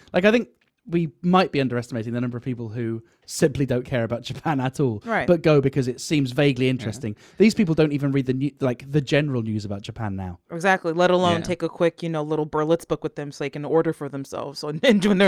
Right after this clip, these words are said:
Speaker 2: in
Speaker 1: Right.
Speaker 2: Japan, you know.
Speaker 3: Mm.
Speaker 1: They're definitely not li-, listening to this podcast. Although if there are any listeners that have changed their mind about moving to Japan or changed their plans as a result of policy and ineptitude,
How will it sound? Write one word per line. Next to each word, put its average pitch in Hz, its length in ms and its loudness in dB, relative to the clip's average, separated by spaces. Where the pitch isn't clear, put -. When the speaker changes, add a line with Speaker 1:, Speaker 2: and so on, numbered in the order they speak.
Speaker 2:
in 175 80 6
Speaker 1:
Right. 113 80 0
Speaker 2:
Japan, 151 420 -4
you 135 100 -14
know. 131 160 -10
Speaker 3:
Mm. 113 360 -10
Speaker 1:
They're 180 120 6
definitely 226 420 4
not 160 160 0
li-, 165 100 -4
listening 151 300 -2
to - 60 -12
this 135 120 -4
podcast. 117 540 -8
Although 233 160 6
if 269 100 2
there 262 140 4
are 269 160 4
any 226 100 0
listeners 156 440 -4
that - 260 -4
have 143 460 -4
changed 196 640 -2
their 156 220 -2
mind 139 560 -4
about 135 560 -6
moving 143 400 -2
to 117 100 -12
Japan 104 400 -10
or 120 120 -10
changed 139 400 -6
their 117 140 -4
plans 113 420 -8
as 120 120 -10
a 117 80 -6
result 120 500 -6
of 120 320 -4
policy 123 640 -2
and 117 400 -6
ineptitude, 110 680 -6